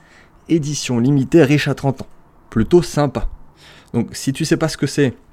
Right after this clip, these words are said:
je t'invite vraiment <laughs> à te former parce que ça va pas du tout. Si tu sais ce que c'est, très bien, tu es au bon endroit. Donc c'est, voilà, un magnifique Ledger, ça vaut quand même soixante-dix euros quelque chose environ avec les frais de port.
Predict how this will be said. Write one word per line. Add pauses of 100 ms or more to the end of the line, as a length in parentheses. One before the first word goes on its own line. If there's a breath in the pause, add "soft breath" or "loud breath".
(600)
je
t'invite
vraiment (200)
<laughs>
à
te
former
parce
que
ça
va
pas
du
tout. (560 loud breath)
Si
tu
sais
ce
que
c'est,
très
bien, (420 loud breath)
tu
es
au
bon
endroit.
Donc
c'est,
voilà,
un
magnifique
Ledger,
ça
vaut
quand
même (220)
soixante-dix
euros
quelque
chose
environ
avec
les
frais
de
port.